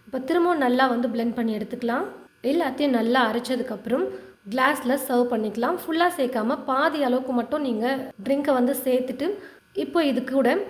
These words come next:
ஐஸ்கிரீம் ஒரு ஸ்பூன் அளவுக்கு நான் சேர்த்துக்கிறேன். திரும்பவும் அந்த ட்ரிங்கை ஃபுல்லா கிளாஸ் ஃபுல்லா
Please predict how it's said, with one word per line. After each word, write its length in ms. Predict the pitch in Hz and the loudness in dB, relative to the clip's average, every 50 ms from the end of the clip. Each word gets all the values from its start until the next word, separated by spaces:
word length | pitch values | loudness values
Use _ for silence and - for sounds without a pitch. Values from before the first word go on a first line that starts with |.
| - - - - - - 277 294 370 | -10 -16 -18 -20 -8 -2 2 2 2
ஐஸ்கிரீம் 420 | 370 381 370 359 349 320 294 269 233 | 2 2 0 0 0 2 2 2 0
ஒரு 100 | 214 226 - | 0 -2 -6
ஸ்பூன் 260 | - - 269 262 240 220 | -4 0 0 2 2 2
அளவுக்கு 320 | 202 214 220 - 294 269 | 0 0 -2 -2 -2 -2
நான் 160 | 233 - - 233 | -2 -2 -2 -2
சேர்த்துக்கிறேன். 500 | 226 226 - 214 - 240 262 349 453 - - - - - - _ _ _ _ _ - | -4 -4 -4 -4 -2 0 0 0 0 -2 -6 -12 -20 -20 -20 _ _ _ _ _ -2
திரும்பவும் 300 | 359 359 359 359 370 370 | 2 2 4 4 2 2
அந்த 100 | 320 277 233 | 2 0 0
ட்ரிங்கை 260 | 240 277 285 277 311 285 | 0 0 -2 -2 -2 -4
ஃபுல்லா 300 | - 302 294 311 320 330 311 240 | -6 -4 -4 0 0 0 0 2
கிளாஸ் 240 | 247 240 247 262 - - | 2 0 0 0 -2 -4
ஃபுல்லா 220 | 277 254 269 | -4 -4 -4